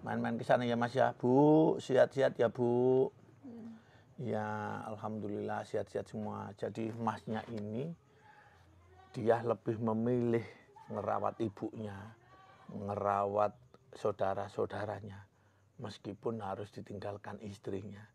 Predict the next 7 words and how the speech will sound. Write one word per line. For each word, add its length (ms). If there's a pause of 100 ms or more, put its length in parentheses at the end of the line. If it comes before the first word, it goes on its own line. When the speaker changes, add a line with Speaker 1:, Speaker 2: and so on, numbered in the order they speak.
(240)
Speaker 1:
Mudah-mudahan 640
nanti 320
anak-anaknya 640
jenengan 320
datang 400
lihat 240
bapaknya. 560